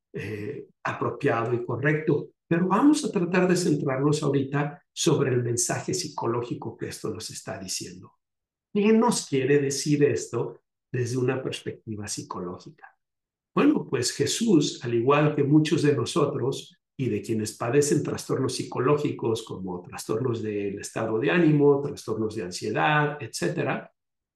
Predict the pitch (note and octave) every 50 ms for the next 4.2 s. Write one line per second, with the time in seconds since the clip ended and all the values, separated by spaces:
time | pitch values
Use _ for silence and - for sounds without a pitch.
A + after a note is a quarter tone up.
0 | - F3 C#3+ - - _ - - A#2+ - - - A3+ A#3+ A#3+ - - C#3+ - -
1 | - - _ _ _ _ _ _ - D3 C3+ C#3 D3 D#3+ D#3+ E3+ E3+ E3 - -
2 | D#3 D3+ - - C#3 B2+ A#2+ - - C3+ A#2+ B2 B2 - - D#3 - - C#3+ B2
3 | A2+ A2+ A#2 A#2+ A#2+ A#2+ A#2+ B2+ A#2+ - - G#2+ G2+ - - - G2 G2+ G2 G2
4 | G2+ A2 _